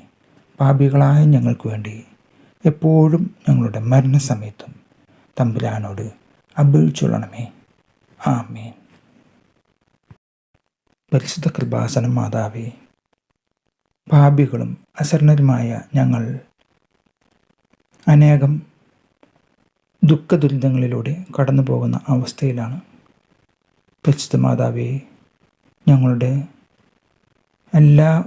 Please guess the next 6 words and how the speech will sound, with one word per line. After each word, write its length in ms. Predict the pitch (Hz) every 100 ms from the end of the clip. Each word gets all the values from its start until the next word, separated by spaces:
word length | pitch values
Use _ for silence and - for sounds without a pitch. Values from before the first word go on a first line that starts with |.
| 190 -
പ്രയാസങ്ങളിലേക്കും 960 | 147 139 131 147 131 127 127 127 131 143 - -
പ്രശ്നങ്ങളിലേക്കും, 920 | - 147 143 131 123 123 120 131 120 139 - _ _ _ _ _ _
രോഗപീഠകൾ, 760 | 147 131 139 135 135 120 117 120 135 - _ _ _ _ _ _ _ -
ജോലിയില്ലാത്ത 580 | 147 143 143 131 123 131
അവസ്ഥ, 320 | 120 - - 120 139 - _ _ _ _ _ _ _ _ _ _ _ _ _ _ _ _ _ -
കടഭാരം, 680 | 131 135 135 123 117 117